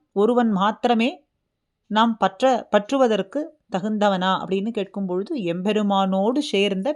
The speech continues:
பிராட்டியும் ஆகின்றார்கள். ஆக, எம்பெருமான் தாயார் என்கின்ற பிராட்டி,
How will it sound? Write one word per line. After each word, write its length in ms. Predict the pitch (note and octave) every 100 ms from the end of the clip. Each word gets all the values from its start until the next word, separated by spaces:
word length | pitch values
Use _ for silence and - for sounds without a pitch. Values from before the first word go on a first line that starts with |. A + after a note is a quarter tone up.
| -
பிராட்டியும் 680 | F3+ G3 A#3 A3+ G#3+ A3 A3
ஆகின்றார்கள். 920 | F3 F3+ E3+ D3+ D#3+ D3+ C#3+ D3 D3+ C#3 _ _ _ _ _ _ _ _ _ _ _ _ _ _ _ _ _ _ _ _ _ _ _ _ _ _ -
ஆக, 240 | A#3+ C4 D#4+
எம்பெருமான் 760 | G#3 G#3+ A#3 A3 F#3+ E3 A3 E4 _ _ _ _ _ _ _ _ _ _ _ _ -
தாயார் 480 | G#3+ A3+ A#3+ A#3+ B3+
என்கின்ற 520 | G#3+ G3 G3+ F#3+ F#3+
பிராட்டி, 520 | F3+ E3+ G3+ G#3 F3+